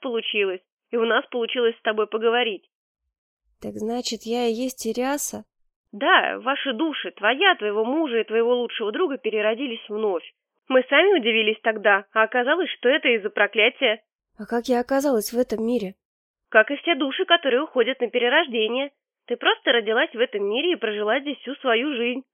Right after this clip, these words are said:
Speaker 1: пока время не повернулось вспять".
Speaker 2: Этот вопрос я боялась задать, но обязана была это сделать. А если бы мои родители не погибли, то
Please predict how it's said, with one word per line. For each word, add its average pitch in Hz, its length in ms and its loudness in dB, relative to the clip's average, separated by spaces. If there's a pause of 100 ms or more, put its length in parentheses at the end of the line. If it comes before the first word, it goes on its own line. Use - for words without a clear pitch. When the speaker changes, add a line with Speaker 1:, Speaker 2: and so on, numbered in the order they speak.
Speaker 1:
пока 269 240 0
время 226 280 2
не 214 100 -4
повернулось 240 520 -2
вспять". - 360 -6 (640)
Speaker 2:
Этот 311 340 2
вопрос 226 480 -2
я 277 200 2
боялась 240 540 2
задать, 202 500 -8 (180)
но 226 160 0
обязана 226 540 2
была 214 320 0
это 214 140 -6
сделать. 208 560 -2 (680)
А 214 60 -4
если 262 360 0
бы 233 120 2
мои 247 240 4
родители 240 460 0
не 220 160 0
погибли, 226 520 -4
то 214 500 -4